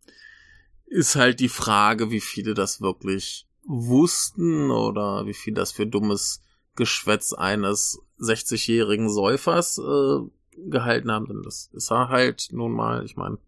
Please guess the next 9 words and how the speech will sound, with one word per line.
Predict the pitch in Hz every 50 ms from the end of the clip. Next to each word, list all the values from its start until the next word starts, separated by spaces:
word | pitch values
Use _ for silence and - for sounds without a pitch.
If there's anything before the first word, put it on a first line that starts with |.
| _ _ _ _ _ _ _ - - - _ - - - - _ _ _ _ _ -
äh, | - 113 110 110 110 107 107 98 92 90
wer | - 120 127 127 117 107 107
mal | 110 107 110
diese, | 110 110 101 104 101
diese | 104 104 104 104 104 101
Dokumentation, | 95 117 - - 127 120 - - 123 120 117 113 110 - - 113 - - - - - - - 113 110 117 123 120 113
die | 104 107 104
bei | - 104 104 104
dem | 101 101 101 101 101 107 107